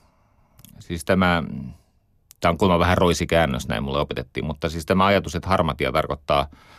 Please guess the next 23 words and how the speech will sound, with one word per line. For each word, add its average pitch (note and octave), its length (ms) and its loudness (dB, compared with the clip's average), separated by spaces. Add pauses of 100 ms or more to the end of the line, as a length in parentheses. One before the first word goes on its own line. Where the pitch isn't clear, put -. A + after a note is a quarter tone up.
(800)
sitä, E2 460 0
että - 320 -6
ihminen D#2+ 480 -2
ampuu E2+ 520 0
ohi E2 240 0
tai C2 260 -4
tähtää C#2+ 540 -2
ohi, D#2 280 -2
ei G#2 180 4
ole G2+ 180 4
yhteydessä D2 760 -2
maaliin, C#2 760 -2 (160)
ei F2+ 140 0
ole F2 120 2
yhteydessä - 680 -2
lähteeseen, - 680 -4 (1200)
jota E2 300 2 (260)
joskus F2+ 320 0
kutsutaan - 380 0
myös E2 220 0 (260)
tämmöiseksi D2 500 -4
kohtalokkaaksi - 1000 -2 (1200)
elämän D#2 480 0